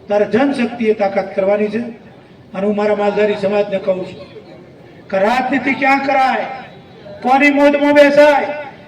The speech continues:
જેને આખી જિંદગી આપણા ભેગા રહ્યા હોય, જે સમાજ આપણા ભેગો રહ્યો હોય, પંચોતેર વર્ષની આઝાદી પછી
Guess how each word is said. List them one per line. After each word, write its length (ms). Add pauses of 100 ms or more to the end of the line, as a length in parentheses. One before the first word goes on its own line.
(160)
જેને 200
આખી 220
જિંદગી 400
આપણા 260
ભેગા 280
રહ્યા 180
હોય, 260 (680)
જે 120
સમાજ 400
આપણા 260
ભેગો 300
રહ્યો 160
હોય, 240 (720)
પંચોતેર 500
વર્ષની 340
આઝાદી 420
પછી 520